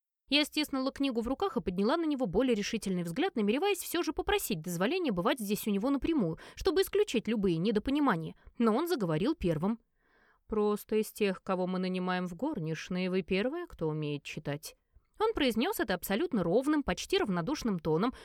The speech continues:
но я кожей почувствовала, что за этим вопросом стоит куда большее любопытство. Внутри меня все сжалось. Выходит, когда я читала договор, госпожа Нарцисса тоже наверняка отметила это.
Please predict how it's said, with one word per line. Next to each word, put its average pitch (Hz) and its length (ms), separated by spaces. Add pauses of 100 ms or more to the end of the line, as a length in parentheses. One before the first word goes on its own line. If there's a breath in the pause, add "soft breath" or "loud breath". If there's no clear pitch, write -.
(100)
но 190 60
я 214 140
кожей 185 380
почувствовала, 180 680
что 196 200
за 208 100
этим 240 220
вопросом 294 420
стоит - 260
куда 196 320
большее 294 420
любопытство. 320 600 (280)
Внутри 156 440
меня 214 260
все - 220
сжалось. 165 480 (320 loud breath)
Выходит, - 420
когда 180 240
я 320 60
читала 233 380
договор, 175 440 (180 loud breath)
госпожа 190 380
Нарцисса 214 460
тоже 285 240
наверняка 330 420
отметила 208 460
это. 170 240